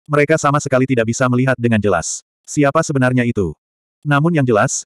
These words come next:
itu bukan setan utara. Mereka mengenal Yao Utara, tetapi orang ini jelas berbeda. Yan Ruyu tidak bersama iblis utara. Dengan siapa dia? Mereka penasaran dan bingung. Yan Ruyu bertanya, "Mengapa kamu keluar?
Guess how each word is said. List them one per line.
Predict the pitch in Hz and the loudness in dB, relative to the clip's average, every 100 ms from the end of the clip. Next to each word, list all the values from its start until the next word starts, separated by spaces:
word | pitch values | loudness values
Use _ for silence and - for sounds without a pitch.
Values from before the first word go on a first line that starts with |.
| _ | _
itu | - 139 160 | -2 0 2
bukan | 156 127 | 2 0
setan | - 139 135 | 0 -2 -2
utara. | 107 98 82 76 _ _ _ _ _ - | 0 0 -2 -8 _ _ _ _ _ -6
Mereka | 143 143 170 | 0 2 2
mengenal | 160 131 | 2 2
Yao | 131 127 123 | 2 2 2
Utara, | 123 101 85 - _ | 2 0 0 -6 _
tetapi | 143 135 143 | -2 0 2
orang | 135 123 | 0 0
ini | 127 120 | 0 0
jelas | 127 143 - | 2 0 0
berbeda. | 104 98 85 76 _ _ _ _ _ - | -2 0 -2 -4 _ _ _ _ _ -2
Yan | 156 | 0
Ruyu | 160 151 147 | 2 2 2
tidak | 131 127 | 0 0
bersama | 123 123 123 | 0 0 0
iblis | 135 143 143 | 0 -2 -2
utara. | 120 101 85 76 _ _ | -2 -2 -2 -8 _ _
Dengan | 147 147 151 | -4 0 0
siapa | 156 151 139 151 | 0 0 2 0
dia? | 127 90 78 _ _ _ - | 0 -4 -6 _ _ _ -4
Mereka | 143 139 165 | 0 2 0
penasaran | 147 127 131 143 | 0 0 0 2
dan | 135 127 | 2 2
bingung. | 120 101 80 - _ _ _ | 0 -2 -4 -12 _ _ _
Yan | 151 151 | -2 -2
Ruyu | 151 147 | 2 0
bertanya, | 135 131 117 101 135 _ - | 0 0 0 0 -2 _ -4
"Mengapa | 135 135 160 | 0 0 0
kamu | 151 143 | 0 0
keluar? | 123 104 87 | 0 0 0